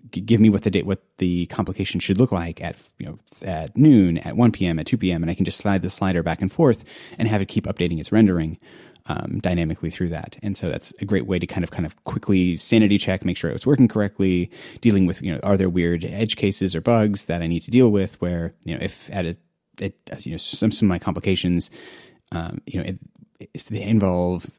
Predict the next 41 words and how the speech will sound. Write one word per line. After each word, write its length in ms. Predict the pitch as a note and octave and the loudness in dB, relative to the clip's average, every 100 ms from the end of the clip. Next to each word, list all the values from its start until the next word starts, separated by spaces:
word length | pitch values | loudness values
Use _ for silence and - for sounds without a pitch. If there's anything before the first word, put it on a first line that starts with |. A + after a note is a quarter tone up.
| _ _ | _ _
shrinking 360 | - A#2 G#2 | 0 0 0
things 200 | F#2+ G2 | -2 -2
down 300 | - G2 F#2+ | 0 0 0
to 80 | F#2+ | -2
make 140 | F2 F2 | -6 -6
it 60 | |
fit. 300 | - A#2+ - | -2 -2 -2
You 80 | - | -8
know, 60 | - | -8
say, 240 | - F2+ | -2 -2
say, 180 | - G2+ | 0 -2
like, 160 | F2 | -2
you 60 | F#2 | -4
have 140 | F2 | -2
a 40 | F#2+ | 0
weather 220 | C#3+ C#3 | 2 0
complication, 540 | A#2+ G2 - F#2 - | -2 -4 0 -2 0
then 100 | E2+ | -4
it 140 | E2+ - | -4 -6
displays 480 | - - F#2+ F2+ - | -8 -2 0 0 -4
the 60 | |
temperature. 500 | F2 C3 G2 - - - _ - - _ | 0 2 2 -6 -10 -14 _ -20 -20 _
Like, 140 | C#2+ | -4
the 60 | - | -4
t-, 140 | - - A2+ - | -4 -8 -18 -12
if 340 | F2 - - | -12 -12 -18
the 140 | - - | -8 0
temperature 380 | C3 A#2 G#2+ F#2+ | 2 2 0 -2
could 160 | G2 | 0
be 340 | G2 F#2 F2 - - - _ | 0 2 0 -4 -18 -20 _
one 220 | A#2+ C3+ | 4 6
digit, 400 | G2+ E2+ G#2+ - | 6 2 0 -4
it 80 | - | -6
could, 120 | G#2 | -2
you 80 | F2 | 0
know, 80 | D#2+ | -2
it's 100 | - | -4
like, 160 | E2 | -6
it's 220 | F#2 D#2 - | -6 -8 -10
three 280 | - A#2 | 0 4
degrees, 520 | A2 G2 F#2 E2+ A#2+ | 4 4 2 0 -6